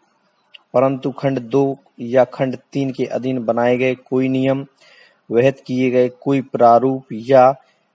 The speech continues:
स्थिर की गई कोई सारणी तत्समय प्रवर्तित किसी विधि के उपबंध से असंगत नहीं होगी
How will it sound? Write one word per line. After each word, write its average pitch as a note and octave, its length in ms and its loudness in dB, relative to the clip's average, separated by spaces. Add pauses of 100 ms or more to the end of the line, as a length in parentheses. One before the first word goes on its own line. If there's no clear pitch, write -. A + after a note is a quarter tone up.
स्थिर B2+ 380 -4
की C3 240 -8
गई C3 240 -2
कोई C#3 300 -4
सारणी A#2+ 480 2 (180)
तत्समय B2+ 440 -2
प्रवर्तित B2 500 -6
किसी C3+ 320 -10
विधि B2 520 -8
के C3 160 -4
उपबंध B2 640 -6
से C3 280 -6 (560)
असंगत B2+ 400 -2
नहीं A#2+ 320 -6
होगी B2+ 380 -6